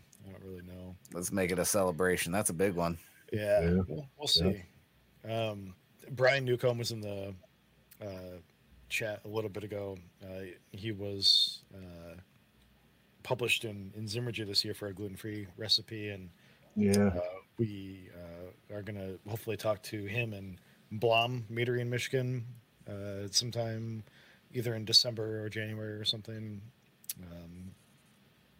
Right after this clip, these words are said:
Speaker 1: I know we still have some breweries in Grand Rapids we wanna talk to. We still have some homebrew shit that is gonna come up all the time, so.
Speaker 3: Yeah, his beers are getting way better. Like, uh, the,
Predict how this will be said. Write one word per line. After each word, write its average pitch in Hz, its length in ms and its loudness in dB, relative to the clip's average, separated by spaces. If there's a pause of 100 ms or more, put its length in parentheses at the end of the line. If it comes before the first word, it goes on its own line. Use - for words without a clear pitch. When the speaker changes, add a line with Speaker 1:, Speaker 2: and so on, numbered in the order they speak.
(140)
Speaker 1:
I 98 60 -12
know 92 80 -10
we 87 100 -6
still 95 220 0
have 92 120 -2
some 90 460 2 (800)
breweries 156 380 6
in 143 100 2
Grand 135 240 4
Rapids 131 380 8
we 131 80 4
wanna 131 200 2
talk 127 320 8
to. 123 280 4
We 120 80 0
still 107 220 -2
have 95 100 -8
some 92 360 -8 (540)
homebrew 101 360 -10
shit 104 340 0
that 95 200 -10 (200)
is 92 100 -16
gonna 98 180 -14
come 92 200 -16
up 90 140 -16
all 92 120 -14
the 90 200 -16
time, 95 300 -14
so. - 180 -2 (600)
Speaker 3:
Yeah, - 100 4
his - 220 4
beers 170 280 6
are 110 80 8
getting 98 380 8
way 98 220 8
better. 95 360 8
Like, 80 340 2
uh, 85 320 4 (1800)
the, 185 120 0